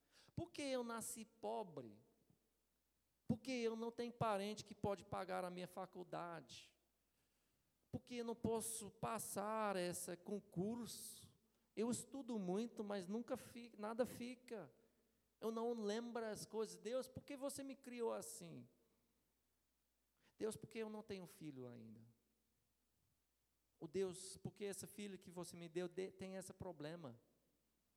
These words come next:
Por que tem que lutar com isso?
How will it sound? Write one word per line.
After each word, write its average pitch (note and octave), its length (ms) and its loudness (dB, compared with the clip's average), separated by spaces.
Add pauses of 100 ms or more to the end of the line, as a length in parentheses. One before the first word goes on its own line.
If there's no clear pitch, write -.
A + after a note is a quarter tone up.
(840)
Por - 120 -8
que G#3 160 -8
tem G#3+ 200 0
que G3+ 140 -6
lutar F3+ 440 -2
com D#3+ 220 -8
isso? - 480 -10